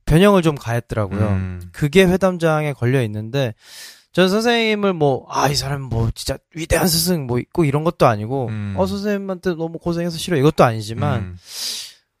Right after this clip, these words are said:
Speaker 1: 선생님 같은 경우도 소처럼 찍거든요.
Speaker 2: 음.
Speaker 1: 계속 찍습니다.
Speaker 2: 음.
Speaker 1: 그냥 손에 쥐고 계속 찍는데 그렇게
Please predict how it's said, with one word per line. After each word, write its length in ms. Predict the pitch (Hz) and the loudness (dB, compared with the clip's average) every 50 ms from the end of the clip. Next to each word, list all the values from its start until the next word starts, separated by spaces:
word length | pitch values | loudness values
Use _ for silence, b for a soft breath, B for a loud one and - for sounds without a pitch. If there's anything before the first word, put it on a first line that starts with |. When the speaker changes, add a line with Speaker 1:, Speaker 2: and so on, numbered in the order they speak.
| _ _ _ _ _ _ _ | _ _ _ _ _ _ _
Speaker 1:
선생님 420 | - - 208 226 233 247 262 254 247 | -8 -4 -2 0 4 4 4 6 6
같은 300 | 233 226 - - 220 208 | 6 4 4 2 0 2
경우도 420 | 196 196 190 185 180 180 170 175 160 | 4 4 4 4 2 2 2 2 2
소처럼 460 | - - 233 - - 196 208 185 151 | 2 2 0 0 0 -2 -2 -2 -4
찍거든요. 640 | - 131 - - 117 - 110 101 98 95 101 107 104 98 | -8 -8 -4 -4 -4 -2 -4 -4 -6 -6 -8 -8 -8 -6
Speaker 2:
음. 520 | 95 95 92 87 85 85 82 82 82 82 80 | -6 -4 -6 -6 -8 -10 -12 -14 -14 -16 -14
Speaker 1:
계속 680 | - 101 101 104 113 117 120 127 135 147 156 147 151 - | -10 -6 -4 -2 0 2 4 6 6 6 6 4 2 -2
찍습니다. 480 | - 113 107 110 107 101 92 98 95 98 | -6 -14 -14 -14 -14 -14 -12 -12 -12 -10
Speaker 2:
음. 220 | 98 95 92 90 87 | -10 -8 -8 -10 -10
Speaker 1:
그냥 160 | 104 113 113 | -8 -8 -8
손에 240 | 110 123 127 127 123 | -8 -8 -8 -8 -6
쥐고 160 | 110 113 110 | -6 -6 -6
계속 280 | 104 - 104 98 107 - | -6 -6 -6 -6 -6 -8
찍는데 520 | - 135 139 135 127 123 131 139 131 107 b b b b b b b b b b b b _ | -8 -6 -6 -6 -4 -2 -2 -2 -2 -2 b b b b b b b b b b b b _
그렇게 360 | - 175 190 185 - - 208 | 4 4 4 4 4 4 4